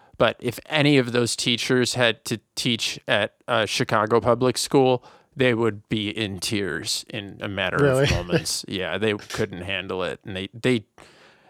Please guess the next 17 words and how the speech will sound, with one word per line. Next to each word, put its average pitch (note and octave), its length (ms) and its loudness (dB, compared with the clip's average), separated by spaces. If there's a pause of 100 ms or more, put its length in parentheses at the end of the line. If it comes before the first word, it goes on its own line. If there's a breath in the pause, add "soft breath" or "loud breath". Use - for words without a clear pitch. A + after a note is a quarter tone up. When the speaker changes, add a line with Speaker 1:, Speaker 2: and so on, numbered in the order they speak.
Speaker 1:
they C#3 140 6
treated C3 360 4
us A#2+ 240 4
like A2+ 220 2
we A#2+ 240 0
were A2+ 280 2
those B2 300 4
kids, A#2+ 360 -2
but A#2 140 -2
we A2 160 0
were G#2+ 180 0
remarkably G2 640 -2
well F#2+ 240 -2
behaved. G2 540 -4
Speaker 2:
Gotcha. B2 480 0 (220)
Speaker 1:
Anyways, G#2 600 -2
um, A2+ 340 0